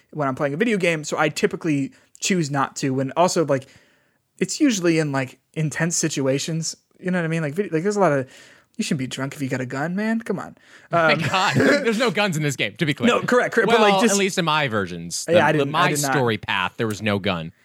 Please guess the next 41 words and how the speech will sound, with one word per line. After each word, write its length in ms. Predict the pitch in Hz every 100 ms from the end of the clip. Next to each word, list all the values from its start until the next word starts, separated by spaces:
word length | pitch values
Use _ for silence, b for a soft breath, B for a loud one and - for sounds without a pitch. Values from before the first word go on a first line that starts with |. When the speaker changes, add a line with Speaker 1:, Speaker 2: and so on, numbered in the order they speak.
| -
Speaker 1:
Yeah, 120 | 151
I 40 |
didn't 140 | 160 165
get 120 | 151
the 60 | 135
gun 260 | 147 139 117
ending. 400 | 127 123 220 - -
Speaker 2:
<laughs> 120 | -
Speaker 1:
Um, 80 | 160
<laughs> 0 |
but, 260 | - 180 - 170 170
Speaker 2:
Steam 480 | - - 302 - 196
Speaker 1:
like, 140 | 233 285
I 60 |
mean, 80 | 262 254
Speaker 2:
achievement 220 | 269 240
Speaker 1:
like, 240 | 208 -
Speaker 2:
confirmed. 600 | 170 160 175 139 127 123 - 220
<laughs> 160 | 226
Speaker 1:
in, 120 | 220 214
in 180 | 214
video 300 | 190 240 226
games, 320 | 190 180 165 240
you 60 |
know 80 | 202
what 60 | 156
I 40 |
mean? 140 | 151 151
Like, 240 | 147 -
these 240 | 233 202
intense 360 | 170 - 208 156
moments, 320 | 170 165 143 -
it's 140 | 160
like, 200 | 151 - B B -
never 440 | 160 196 185 202
is 180 | 170 156
getting 220 | 156 160
fucked 280 | 147 156 -
up, 200 | 160 160 -
<laughs> 40 |
like, 340 | 220 175 -